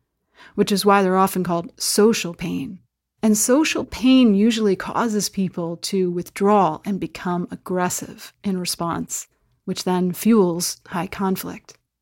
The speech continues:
After the election, Jefferson felt uneasy. He drafted a letter to Adams to smooth things over, emphasizing his continued friendship,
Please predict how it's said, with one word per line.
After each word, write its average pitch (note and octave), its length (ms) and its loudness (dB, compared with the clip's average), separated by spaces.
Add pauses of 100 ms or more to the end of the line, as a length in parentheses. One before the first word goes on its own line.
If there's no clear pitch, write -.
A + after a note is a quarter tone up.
(360)
After A#3+ 340 2
the B3 140 6
election, F3+ 560 -2
Jefferson F#3+ 500 0
felt F3+ 260 -2
uneasy. F#3+ 640 -2 (500)
He G#3+ 120 2
drafted G#3 480 2
a F#3+ 80 2
letter F#3+ 320 2
to F3+ 120 -2
Adams E3+ 480 -4
to F#3 280 -10 (160)
smooth A#3 340 4
things G3 260 0
over, F#3+ 480 -4 (680)
emphasizing G3 880 0
his G3 180 -4
continued A3+ 500 2
friendship, F#3 540 -2